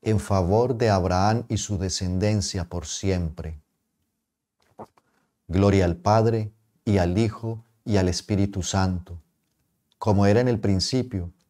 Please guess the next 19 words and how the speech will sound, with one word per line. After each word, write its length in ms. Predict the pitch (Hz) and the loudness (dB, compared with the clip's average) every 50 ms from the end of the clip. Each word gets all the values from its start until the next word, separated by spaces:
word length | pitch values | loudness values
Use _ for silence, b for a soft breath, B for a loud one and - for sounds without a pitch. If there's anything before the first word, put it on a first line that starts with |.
| _ _ _ _ - | _ _ _ _ -2
ahora 340 | 107 101 101 101 110 117 123 | 2 4 4 6 6 4 4
y 100 | 127 113 | 2 2
siempre, 680 | - - - 131 131 127 117 107 107 - 85 87 85 | -2 -2 0 0 0 0 0 -2 -4 -4 -6 -6 -6
por 260 | - - 107 98 87 | -6 -2 0 0 2
los 260 | 95 90 90 87 - - | 2 0 -2 -2 -4 -4
siglos 360 | - 131 123 104 98 92 87 | -2 -2 -2 -2 -2 -4 -2
de 120 | 85 92 87 | -2 -2 -2
los 200 | 87 85 - - | -2 -2 -4 -4
siglos. 720 | - 127 120 110 110 92 87 85 - - - - _ _ _ _ _ _ | -2 -4 -4 -2 -2 -4 -6 -6 -8 -12 -16 -18 _ _ _ _ _ _
Amén. 480 | - 107 98 95 98 92 82 78 76 - _ _ _ _ _ _ _ _ _ _ _ _ _ _ _ _ _ _ _ _ _ _ _ _ _ _ _ _ _ _ _ _ _ _ _ _ _ _ _ _ _ _ _ _ _ _ _ _ _ _ _ _ _ _ _ _ _ _ _ _ _ _ _ _ _ - | -2 0 0 2 0 -2 -4 -6 -10 -14 _ _ _ _ _ _ _ _ _ _ _ _ _ _ _ _ _ _ _ _ _ _ _ _ _ _ _ _ _ _ _ _ _ _ _ _ _ _ _ _ _ _ _ _ _ _ _ _ _ _ _ _ _ _ _ _ _ _ _ _ _ _ _ _ _ 0
Proclame 560 | - 113 110 110 - 113 113 110 120 131 135 | 2 4 4 4 6 6 6 6 6 4 2
siempre 600 | - - - 127 131 131 131 135 - 143 135 131 | 0 -2 0 0 2 2 0 0 0 0 2 2
mi 220 | 123 113 104 101 | 4 4 4 6
alma 480 | 101 101 110 113 117 117 117 117 113 110 | 6 6 6 4 2 2 0 0 -2 0
tu 120 | 113 110 | 0 0
grandeza, 840 | 92 101 95 90 90 87 87 110 107 98 - - 85 80 82 82 - _ _ _ _ _ - | 2 2 2 2 0 2 2 2 2 2 0 -4 -6 -8 -8 -10 -14 _ _ _ _ _ -2
oh 340 | - 110 110 117 123 127 123 - | 0 0 2 2 -2 -6 -10 -6
Dios 320 | - 104 101 95 - - - | -2 0 0 0 0 -2 -2
mío. 460 | 95 95 95 90 80 76 82 95 92 | 0 0 2 0 0 -2 -6 -10 -14